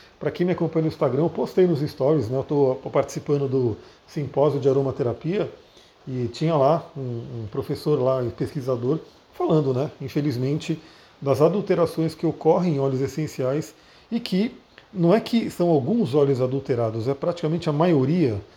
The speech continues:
dos óleos que a gente tem no mercado são adulterados. Então,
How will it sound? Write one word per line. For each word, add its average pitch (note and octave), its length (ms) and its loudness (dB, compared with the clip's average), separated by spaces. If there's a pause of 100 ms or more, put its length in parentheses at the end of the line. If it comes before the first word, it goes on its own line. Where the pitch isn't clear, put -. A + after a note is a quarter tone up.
(220)
dos A#2+ 220 -8
óleos B2 400 -2 (200)
que - 80 -8
a C3 40 -2
gente C#3 180 -4
tem C#3 120 -6
no C3 80 -4
mercado C#3 440 -2
são E3+ 240 -4
adulterados. A2 680 -4
Então, C3 480 -2